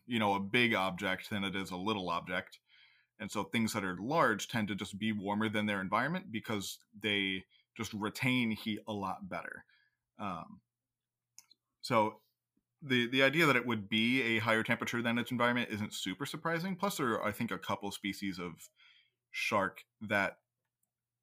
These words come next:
don't generate heat like a mammal does, sort of like you just existing generates heat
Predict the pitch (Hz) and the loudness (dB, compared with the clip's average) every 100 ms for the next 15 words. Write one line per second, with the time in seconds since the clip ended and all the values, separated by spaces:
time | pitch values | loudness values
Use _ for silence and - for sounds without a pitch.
0 | _ 113 127 151 143 _ _ _ 123 120 | _ -8 0 0 0 _ _ _ -8 0
1 | 113 120 104 - 120 110 104 104 92 95 | 2 4 2 2 2 2 0 2 0 0
2 | 127 160 185 190 123 110 104 101 104 110 | 0 0 -2 0 0 2 2 0 0 2
3 | 113 110 107 101 _ _ _ _ - 110 | 4 4 2 -2 _ _ _ _ -6 -4
4 | - - 101 95 98 98 - 127 135 135 | -4 -2 -2 -2 -4 -4 -4 -4 -2 -4
5 | 123 _ _ _ _ _ _ - 117 120 | -8 _ _ _ _ _ _ -6 2 2
6 | 127 127 127 - 135 143 | 4 0 0 -2 -2 -2